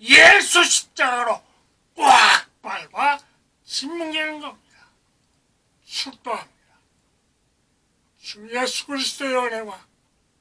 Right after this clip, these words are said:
하나님 아버지의 무한하신 사랑과 성령의 감동과 마주 통하심이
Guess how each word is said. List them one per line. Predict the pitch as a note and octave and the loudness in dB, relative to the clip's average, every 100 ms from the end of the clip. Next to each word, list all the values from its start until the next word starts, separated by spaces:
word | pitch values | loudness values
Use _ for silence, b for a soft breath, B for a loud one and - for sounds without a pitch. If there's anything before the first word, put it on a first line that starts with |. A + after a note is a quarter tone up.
| _ _ _ | _ _ _
하나님 | - E4 E4 E4 D#4+ | -14 -6 -4 -4 -2
아버지의 | D#4 D#4 C#4 D#4 D4+ | -2 -2 -6 -10 -10
무한하신 | C#4+ D4 C#4+ C#4 - C#4+ | -8 -8 -8 -10 -14 -14
사랑과 | - C4+ B3+ C4 C4 _ _ _ _ _ _ _ _ _ _ _ _ _ | -14 -16 -20 -20 _ _ _ _ _ _ _ _ _ _ _ _ _ _
성령의 | - B3 B3+ C#4 C#4 C#4 C4+ C4 C4 A#3+ _ _ _ _ _ _ | -18 -14 -10 -6 -4 -4 -4 -6 -8 -12 _ _ _ _ _ _
감동과 | - C#4 C#4 C4+ C4 B3 B3 | -20 -16 -14 -14 -12 -10 -8
마주 | A#3+ A#3+ A#3 | -8 -8 -10
통하심이 | G3+ G#3+ A3 G#3+ B3 A3 G#3+ | -12 -8 -8 -6 -10 -12 -18